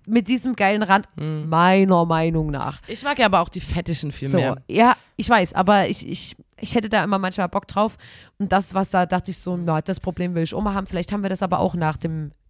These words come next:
Speaker 1: jetzt folgenden Jahr
Speaker 2: Kann
Speaker 1: quasi.
Speaker 2: sein. Ich war jetzt hier nach, äh, Silvester, bin ich nach Prag gefahren,
Speaker 1: Ja.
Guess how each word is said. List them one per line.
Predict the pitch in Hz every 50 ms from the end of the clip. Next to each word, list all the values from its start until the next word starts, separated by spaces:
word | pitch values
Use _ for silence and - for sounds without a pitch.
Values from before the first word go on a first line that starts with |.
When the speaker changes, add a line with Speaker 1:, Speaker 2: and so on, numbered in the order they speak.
| _ -
Speaker 1:
jetzt | - 160 160 - - - - -
folgenden | - - 165 165 165 170 151 139 139
Jahr | 123 117 117 - - -
Speaker 2:
Kann | - - 180 -
Speaker 1:
quasi. | 180
Speaker 2:
sein. | 175 170 170 170 170 151 - - - - - -
Ich | 208 - -
war | 240 233
jetzt | 220 220 - -
hier | - 202
nach, | 196 190 185 185 180 - - -
äh, | 175 170 170 165
Silvester, | 165 170 156 165 190 - - 202 190
bin | 160 175 175
ich | 165 -
nach | 165 151 -
Prag | - - - 156 -
gefahren, | - 202 - - 190 190 202 233 277 - _
Speaker 1:
Ja. | 190 180 165 175